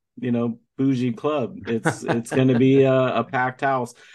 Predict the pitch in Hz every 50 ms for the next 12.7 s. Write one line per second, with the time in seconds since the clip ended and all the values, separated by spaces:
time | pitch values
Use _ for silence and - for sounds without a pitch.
0 | - - _ _ _ _ _ _ - - 117 127 127 131 131 135 135 135 139 135
1 | 139 139 135 135 123 90 80 117 131 160 180 175 131 104 110 123 127 123 120 123
2 | 123 120 127 120 117 131 135 139 - - 151 147 139 120 139 139 143 139 135 -
3 | 151 139 143 160 175 - - - - 120 120 117 - - 110 120 117 120 123 127
4 | 127 - - 117 123 120 120 120 123 127 123 127 131 127 117 107 117 120 123 135
5 | 135 123 120 123 110 - 117 120 117 127 127 127 123 120 113 120 120 123 135 135
6 | - 113 113 104 101 113 131 135 139 139 135 120 110 - 131 135 143 143 135 120
7 | 120 127 127 123 123 - _ _ _ _ _ _ _ _ _ - - 160 147 147
8 | 139 131 113 135 135 123 - _ - 135 135 127 117 113 104 107 120 120 113 107
9 | 101 120 113 107 - 85 - _ _ _ _ - 107 110 107 104 98 92 _ _
10 | - 127 123 120 120 110 - - 143 127 123 - 139 123 127 139 120 131 139 -
11 | - 110 92 - - 107 113 113 113 110 104 104 107 101 95 92 - 95 101 101
12 | 98 101 104 98 117 127 131 113 - 123 120 110 110